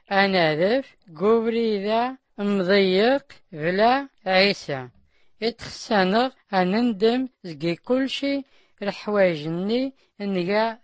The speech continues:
ذي عفان. يتخسى أن قبر ذبيحة أخ الصليب نتا زقي ميزي نسمح. أيم دوكارينو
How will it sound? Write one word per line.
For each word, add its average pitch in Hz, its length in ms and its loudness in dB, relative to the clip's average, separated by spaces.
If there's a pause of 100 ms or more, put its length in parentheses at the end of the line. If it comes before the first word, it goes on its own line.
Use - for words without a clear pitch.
ذي 185 180 -2
عفان. 160 800 0 (1120)
يتخسى 208 680 -8 (320)
أن 185 280 -2
قبر 196 580 0 (480)
ذبيحة 202 880 -2 (420)
أخ - 260 -14 (340)
الصليب 190 920 0 (520)
نتا 226 640 0
زقي 170 320 -2
ميزي 226 600 -2
نسمح. 180 880 -2 (1300)
أيم 262 260 2
دوكارينو 196 960 2